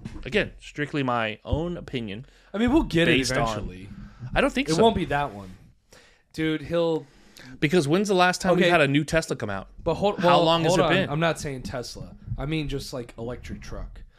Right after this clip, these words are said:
Speaker 1: Oh,
Speaker 2: I mean, look
Speaker 1: they're,
Speaker 2: at the
Speaker 1: they're
Speaker 2: Ford
Speaker 1: already
Speaker 2: Lightning.
Speaker 1: hitting, they're already hitting, yeah, they're already hitting the market now.
Speaker 2: I mean, the Ford Lightning takes eight hours to charge, though, so,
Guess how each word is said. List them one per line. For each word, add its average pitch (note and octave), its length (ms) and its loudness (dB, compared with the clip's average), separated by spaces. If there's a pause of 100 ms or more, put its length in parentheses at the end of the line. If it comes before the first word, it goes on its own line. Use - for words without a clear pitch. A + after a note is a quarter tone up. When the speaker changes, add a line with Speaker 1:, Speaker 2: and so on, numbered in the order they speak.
Speaker 1:
Oh, G3+ 140 4
Speaker 2:
I - 20 4
mean, D#3 100 0
look F3+ 60 2
Speaker 1:
they're, F3+ 80 4
Speaker 2:
at - 40 2
the E3 60 0
Speaker 1:
they're C3+ 100 0
Speaker 2:
Ford C#3+ 40 6
Speaker 1:
already C#3+ 160 6
Speaker 2:
Lightning. D3 140 2
Speaker 1:
hitting, C3+ 120 -4
they're C#3+ 140 0
already C#3+ 240 0
hitting, C3+ 200 -2
yeah, B2 120 2
they're G#2 100 -6
already A2+ 160 -4
hitting A2+ 160 -6
the G2 60 -10
market G#2+ 260 -10
now. G#2+ 160 -10
Speaker 2:
I C#3 80 -2
mean, D#3 140 -2
the C#3 40 -10
Ford F#3+ 240 -2
Lightning E3+ 320 0
takes C#3 380 -10
eight C#3+ 260 -6
hours C3+ 380 -10
to G#2+ 80 -20
charge, A#2+ 380 -14
though, E3+ 240 -2
so, A#2+ 360 -10